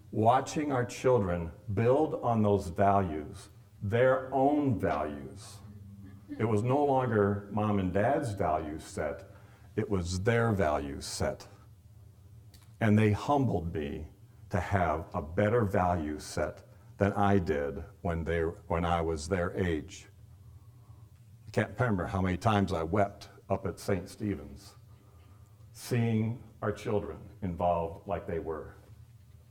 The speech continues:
So values are something that our children can grab onto, and they can, you can teach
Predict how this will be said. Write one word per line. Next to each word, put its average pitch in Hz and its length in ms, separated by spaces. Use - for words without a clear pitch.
So 104 180
values 180 880
are 104 100
something 135 600
that 90 360
our 90 120
children 95 760
can 95 200
grab 113 400
onto, 98 720
and 107 160
they 113 100
can, 101 320
you 117 140
can 95 220
teach - 680